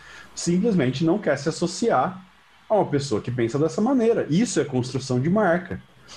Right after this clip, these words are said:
E aí, é claro que quando você tá falando de Adam, Adam Sandler aqui, a gente tá brincando por causa do ator, mas pode ser uma coisa semelhante. Esse cara faz um tipo de filme, por exemplo,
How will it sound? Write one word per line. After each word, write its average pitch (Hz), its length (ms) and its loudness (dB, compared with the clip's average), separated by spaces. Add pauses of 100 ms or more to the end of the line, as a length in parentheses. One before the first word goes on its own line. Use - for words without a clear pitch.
(120)
E 123 160 2
aí, 139 420 2
é 123 80 2
claro 147 360 0
que - 100 -14
quando 151 200 0
você 139 160 -2
tá 131 80 -6
falando 123 300 0
de 107 120 0
Adam, 107 320 0
Adam 107 280 0
Sandler 104 340 -2
aqui, 101 180 -2
a 151 40 2
gente 127 180 -2
tá 131 80 0
brincando 165 480 0
por 285 180 -2
causa 339 200 2
do 349 80 2
ator, 202 320 2
mas 143 300 -2 (500)
pode 180 300 2
ser 226 160 0
uma 202 180 2
coisa 165 200 2
semelhante. 180 720 2
Esse 127 200 -2
cara 180 340 2
faz 175 280 2
um 156 140 0
tipo 135 340 -4
de 110 120 0
filme, 156 460 2
por 98 220 -2
exemplo, 147 460 0